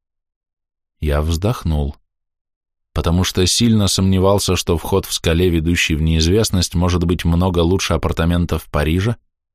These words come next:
и нисколько не ошибся, когда мы вошли в скромное обиталище. Чем-то монашескую келью мне напомнило.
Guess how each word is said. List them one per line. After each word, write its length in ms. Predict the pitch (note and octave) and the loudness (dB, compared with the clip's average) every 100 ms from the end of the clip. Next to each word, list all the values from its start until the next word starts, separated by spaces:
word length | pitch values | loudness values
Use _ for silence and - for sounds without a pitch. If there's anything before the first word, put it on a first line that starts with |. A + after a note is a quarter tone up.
| _ _ _ | _ _ _
и 100 | F#2+ | 0
нисколько 540 | A2 B2+ - E3 C#3+ | 2 2 0 0 2
не 140 | C3 A#2+ | 2 2
ошибся, 500 | G#2 - C3+ - A2+ | 2 0 0 -2 -2
когда 240 | G2 F#2 | -2 0
мы 140 | F#2 E2+ | 2 2
вошли 320 | D#2+ - G2 | 0 0 -2
в 80 | - | -2
скромное 460 | - D2+ D2 D2+ | -4 -2 0 0
обиталище. 640 | D#2 E2 E2 C#2 - A1+ - _ _ _ _ _ _ _ _ _ _ _ _ _ _ _ _ _ _ | 0 -2 -2 -2 -4 -4 -8 _ _ _ _ _ _ _ _ _ _ _ _ _ _ _ _ _ _
Чем-то 420 | - A#2 D3+ D3 | -2 0 2 2
монашескую 720 | C#3+ B2 B2 C3 B2+ - B2+ B2 | 2 2 2 0 0 2 2 2
келью 380 | - D#3 F2+ D#2 | 0 0 0 0
мне 160 | D#2 | 0
напомнило. 680 | D#2 D#2+ F2+ E2 D2 C2+ G#1+ | 0 0 0 -2 -2 -4 -6